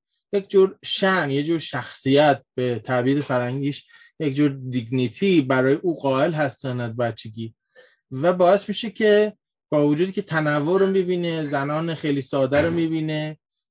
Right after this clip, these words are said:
اه، رنگین پوستایی که در شیراز هستن بهشون می‌گفتیم کلوها رو می‌بینه، خارجی‌ها، بچه‌های خارجی‌ها رو می‌بینه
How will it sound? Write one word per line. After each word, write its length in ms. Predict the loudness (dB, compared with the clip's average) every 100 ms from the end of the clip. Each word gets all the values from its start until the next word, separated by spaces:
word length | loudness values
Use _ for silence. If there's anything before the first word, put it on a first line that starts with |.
| -6
اه، 80 | 0 2 2 2 0 -6 _
رنگین 540 | -4 0 0 0 -2
پوستایی 440 | -4 -8 -6 -4 -2
که 80 | 0
در 200 | 0 0
شیراز 480 | -2 -2 -2 0
هستن 380 | -4 -4 -4 -2
بهشون 460 | -2 -4 -6 -6 -10 _ _ _ -2
می‌گفتیم 440 | -2 0 -2 -2
کلوها 520 | 0 2 2 2 2
رو 120 | 2
می‌بینه، 680 | 0 -2 0 -2 0 -2 -6 _ _ -20 -20 -20 _ _ -10
خارجی‌ها، 600 | 2 4 4 2 2 2
بچه‌های 420 | 2 0 -2 -6
خارجی‌ها 480 | 0 0 0 -2 -4
رو 60 |
می‌بینه 560 | -4 -4 -4 -4 -6